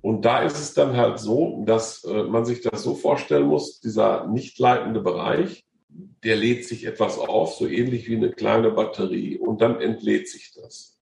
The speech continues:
Und genau so, äh, fließt das, deswegen funktioniert das mit Gleichstrom nicht, aber mit, äh, pulsierendem Gleichstrom funktioniert es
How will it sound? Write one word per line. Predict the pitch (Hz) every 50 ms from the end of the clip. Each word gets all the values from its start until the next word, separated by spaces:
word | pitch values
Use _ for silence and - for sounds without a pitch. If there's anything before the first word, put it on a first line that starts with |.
| _ -
Und | 101 101 98
genau | 98 95 92 95 101 107 117 117 113
so, | 98 98 104 110 123 135 147 - - - - _ _ _ _ _ _ _ _ _ _ -
äh, | 110 107 95 82
fließt | - - - 113 113 131 - - -
das, | 113 - -
deswegen | - 110 104 - - 120 120 117
funktioniert | 110 - 123 117 - - - 113 110 117 113 -
das | - - 104
mit | 95 - -
Gleichstrom | - 95 101 101 - - - - - - 87 87 95
nicht, | 156 190 - - - _
aber | - 98 98 101 101
mit, | 101 98 98 - - -
äh, | - - 90 90 87 85
pulsierendem | 82 - - - 92 90 - - - 80 85 82 78 143 123
Gleichstrom | 117 - - - - - - - - - -
funktioniert | - - - - - - - - - - - - -
es | - - - _ _